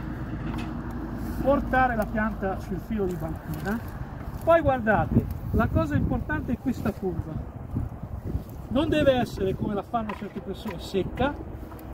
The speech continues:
così, perché la linfa si strozza e abbiamo dei problemi, germogliano bene queste, ma queste germogliano male. Ecco come si deve presentare quando io andrò a legarla col torchio.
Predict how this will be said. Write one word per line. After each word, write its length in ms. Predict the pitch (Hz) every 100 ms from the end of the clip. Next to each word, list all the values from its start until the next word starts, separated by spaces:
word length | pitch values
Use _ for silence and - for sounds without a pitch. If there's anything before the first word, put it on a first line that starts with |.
| -
così, 440 | 180 170 - 175 -
perché 260 | 196 -
la 80 | 196
linfa 340 | 208 254 214 185
si 140 | -
strozza 540 | - 165 135 - - 135 - - - - - -
e 100 | -
abbiamo 320 | 202 202 214 196
dei 120 | 180
problemi, 500 | 190 175 190 175 -
germogliano 500 | 180 185 214 202 196
bene 240 | 196 185
queste, 440 | 175 233 247 - 226
ma 80 | 185
queste 300 | - 190 175
germogliano 460 | 170 156 156 143 143
male. 240 | 139 135 - - - - - -
Ecco 320 | 302 330 294
come 200 | - 208
si 140 | 190 196
deve 240 | 185 180
presentare 600 | - 180 185 - 143 135 135
quando 240 | 190 196
io 120 | 208
andrò 180 | 196 190
a 80 | 185
legarla 460 | 190 175 190 175
col 200 | 165 156 -
torchio. 380 | 131 131 -